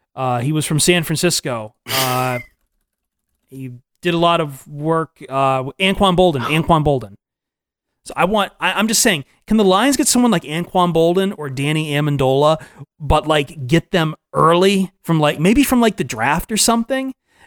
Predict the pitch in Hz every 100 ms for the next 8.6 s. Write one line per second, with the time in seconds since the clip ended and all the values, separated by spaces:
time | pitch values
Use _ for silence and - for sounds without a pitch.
0 | - - 196 208 233 196 151 196 214 254
1 | 202 143 175 202 196 196 185 131 131 139
2 | 202 - _ _ _ _ _ _ - 185
3 | 175 165 143 139 180 202 214 208 - -
4 | 170 175 196 185 151 180 220 185 151 147
5 | 170 170 175 165 151 127 127 151 160 143
6 | 143 147 147 151 160 - - 143 147 151
7 | 147 131 147 147 143 151 139 131 - 156
8 | 156 170 147 135 165 190